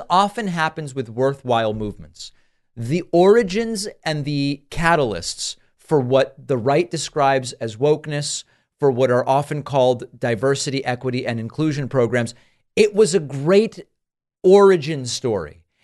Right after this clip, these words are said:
It has accomplished important things when it comes to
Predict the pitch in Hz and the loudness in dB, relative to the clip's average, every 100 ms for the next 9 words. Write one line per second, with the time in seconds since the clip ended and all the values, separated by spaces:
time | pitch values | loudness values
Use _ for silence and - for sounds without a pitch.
0 | _ - 190 175 180 175 - 139 202 226 | _ 0 2 2 -2 -4 -8 -2 -2 -2
1 | 202 190 175 - 160 156 - - 190 196 | -4 -6 -6 -10 -8 -8 -8 0 2 2
2 | 160 156 _ 170 165 127 98 113 139 151 | -2 -10 _ -4 -4 -6 -10 -6 -4 -4
3 | 143 - 160 156 147 - 151 143 139 | -6 -2 -2 -2 -8 -4 -2 -2 -4